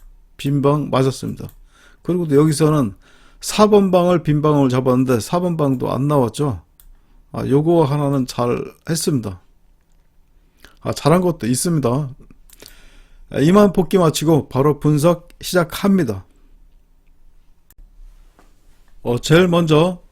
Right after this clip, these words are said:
아, 롱숏부터 분석하겠습니다. 아, 롱숏은 여기 롱숏 있는 다음, 있-, 있은 다음에, 어, 비율이 나와 있죠. 롱에 다섯 개, 아, 숏에 하나가 나와 있습니다.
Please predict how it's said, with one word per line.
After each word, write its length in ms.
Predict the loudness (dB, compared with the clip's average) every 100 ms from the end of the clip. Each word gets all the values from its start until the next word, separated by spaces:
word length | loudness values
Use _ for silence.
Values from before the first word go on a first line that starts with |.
| -20 -16
아, 220 | -4 -2 2
롱숏부터 1040 | 2 2 0 0 -2 -4 -14 -2 0 0
분석하겠습니다. 960 | -2 -2 0 0 -2 -4 -6 -6 -8 -14 _ _ _ -10
아, 180 | -4 0
롱숏은 840 | 2 2 0 0 0 0 -2 -4 -14 -20 _ _ _ _ _ _ -20 -6
여기 180 | -2 2
롱숏 600 | 2 2 2 0 -2 -6 -6
있는 640 | -2 0 2 2 0 -4
다음, 320 | -4 -2 -2
있-, 420 | -4 -4 -4 -4 -6
있은 240 | -2 0
다음에, 500 | 0 2 2 0 -2 -14 _ _ -20 -10
어, 120 | -10
비율이 380 | 0 2 4 2
나와 240 | 2 2
있죠. 380 | 0 -2 -4 -4 _ _ _ _ _
롱에 520 | -4 0 2 2 0
다섯 380 | -2 -2 -2 -6
개, 280 | -4 -4 -6 -12 _ _ _ _ _
아, 80 | -12
숏에 300 | -6 -2 -2
하나가 440 | -2 -4 -4 -2
나와 200 | 0 0
있습니다. 460 | -2 -4 -12 -12 -16